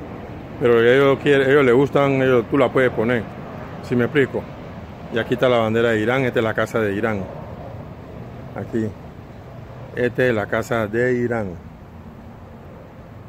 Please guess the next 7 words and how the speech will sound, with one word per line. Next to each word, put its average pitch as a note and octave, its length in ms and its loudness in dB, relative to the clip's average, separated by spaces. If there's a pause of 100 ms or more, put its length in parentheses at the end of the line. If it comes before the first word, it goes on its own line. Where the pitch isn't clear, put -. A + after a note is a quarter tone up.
(640)
Mírenla F#2 380 -4
aquí, D3+ 340 -4 (680)
Irán, G#2+ 520 -2
mi F#2+ 80 -8
gente. F#2 340 -10 (960)
Aquí F#2+ 260 -6
está. F#2+ 260 -6